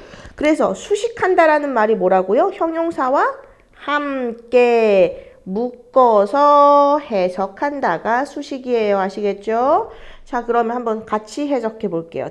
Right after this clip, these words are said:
The lesson, 그 수업이 is 무엇 무엇이다. 그 수업이 어떻대? Difficult, 어렵대요. 그런데 형용사 뒤에 누가 따라붙었어?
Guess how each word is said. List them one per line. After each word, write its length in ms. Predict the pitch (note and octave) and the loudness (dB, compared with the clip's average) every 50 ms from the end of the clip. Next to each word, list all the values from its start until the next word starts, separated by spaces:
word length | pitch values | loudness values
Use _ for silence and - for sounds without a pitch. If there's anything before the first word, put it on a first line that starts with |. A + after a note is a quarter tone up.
| - - | -6 -4
The 140 | G#3+ G3+ G3 | -2 0 0
lesson, 840 | F#3+ F3+ E3+ F#3 F3+ - - - - A#3 B3+ C#4+ E4+ G4+ G#4+ A4 - - - - - _ _ _ _ _ _ | 0 0 -2 -2 -6 -10 -12 -4 -2 0 0 2 2 0 -2 -4 -6 -14 -20 -20 -20 _ _ _ _ _ _
그 480 | - - A3 A3 A#3 B3+ C#4 D#4 E4+ E4 | -6 -4 -2 0 0 0 0 0 -2 -2
수업이 1160 | - - - F#4 F#4+ F#4+ F4+ D#4 A3+ G#3+ A#3 C4 D4 D#4 D4 C#4+ C4 G#3+ F3+ D3 - - - - | -4 -6 -4 0 2 4 4 4 2 0 -2 -2 -2 -2 0 0 2 2 2 0 -2 -8 -14 -14
is 640 | F3+ A#3 A#3+ A#3+ A#3 A3+ G#3 E3+ E3+ E3 - - _ _ _ _ | -10 -8 -8 -6 -4 -2 -2 -2 -2 -4 -10 -20 _ _ _ _
무엇 300 | - - F3+ G3 G#3 G#3+ | -12 -6 -2 0 0 0
무엇이다. 960 | G#3 A3 A3 A3+ A3 G#3+ A3 G#3+ A3 G#3+ G#3 A#3+ C4 C#4+ D#4+ E4+ F#4 F#4 - | 0 -2 -2 -2 -2 -2 -4 -4 -6 -4 0 0 2 2 2 0 -2 -4 -8
그 120 | - - A3+ | -8 -8 -8
수업이 360 | A3+ A3+ D4 D4 C#4+ C#4+ A#3 | -4 0 0 0 0 2 2
어떻대? 720 | F3 F3 F3+ - G3 F#3+ G3 G#3 E3 - - - _ _ _ - | 0 0 0 -2 -4 -4 -4 -6 -8 -8 -10 -20 _ _ _ -6
Difficult, 500 | C4 C4+ - - B3 B3 - E3+ - - - | -6 -4 -2 -4 -6 -4 -6 -8 -8 -6 -4
어렵대요. 920 | - E3+ E3+ E3+ F#3+ A3+ C4 C4+ - - - - E3+ D3 C#3+ G#2 - - - _ _ _ _ _ _ - - - _ _ | -2 0 0 0 2 0 0 -2 -4 -4 -2 0 0 0 0 -4 -6 -10 -16 _ _ _ _ _ _ -20 -20 -20 _ _
그런데 640 | - - C4 C4 B3 G#3 G3 E3+ - - - - - | -6 -4 -2 -2 0 0 0 0 -2 -4 -12 -20 -20
형용사 720 | - - - F4+ F#4 F#4 G4+ G4+ G4+ G4 G4 G4 F#4 F#4 F#4 | -8 -2 0 0 2 2 2 0 0 0 0 0 0 0 -2
뒤에 320 | - D4 D4 D4+ D4+ C#4 | -4 -4 -4 -4 -4 -4
누가 520 | A3+ B3 - D4 D4 D4 D4 C#4 C4+ C4+ - | -4 0 0 2 2 2 0 -2 -4 -4 -4
따라붙었어? 1080 | C#4+ C#4+ C#4+ C#4+ C4+ C#4+ C4+ - C#4 C4 C4 C4 - E4+ F#4 A#4 A#4 A#4 - - - | -2 0 0 0 -2 -4 -6 -6 -6 -6 -6 -4 0 0 0 0 0 -4 -12 -20 -20